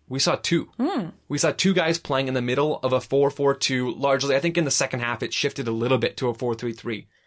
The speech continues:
Speaker 1: But it's Taider on the left side of midfield and Urruti on the right side. And it's Bojan and Romel Kyoto up top. The four four two didn't look super comfortable. The players didn't look like they were accustomed to that, which is understandable,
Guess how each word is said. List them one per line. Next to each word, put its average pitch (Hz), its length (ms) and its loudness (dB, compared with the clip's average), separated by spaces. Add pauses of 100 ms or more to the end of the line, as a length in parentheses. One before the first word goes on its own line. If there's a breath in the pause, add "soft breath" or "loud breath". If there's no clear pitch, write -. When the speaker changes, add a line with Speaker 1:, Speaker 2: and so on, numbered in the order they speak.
(280 soft breath)
Speaker 1:
But 147 100 4
it's 135 160 0
Taider 147 460 0
on 143 100 -4
the 123 80 0
left 123 220 -2
side 135 220 0
of 131 60 0
midfield 131 600 0
and 139 160 0
Urruti 131 480 2
on 135 120 0
the 120 80 2
right 117 300 0
side. 71 300 -2 (100)
And 135 140 0
it's 123 140 -2
Bojan 135 540 2
and 127 200 -2
Romel 123 260 2
Kyoto 117 560 0
up 113 160 -6
top. - 360 -8 (220)
The 151 120 0
four 165 200 4
four 190 200 2
two 190 200 2
didn't 170 300 -2
look 127 340 -2
super - 420 0
comfortable. 160 640 -4
The 131 100 -2
players 147 340 2
didn't 127 220 -2
look 139 160 -2
like 139 140 -2
they 135 120 0
were 123 120 2
accustomed 139 500 -4
to 156 60 -10
that, 165 180 -4
which 143 160 -2
is 127 100 2
understandable, 117 680 -2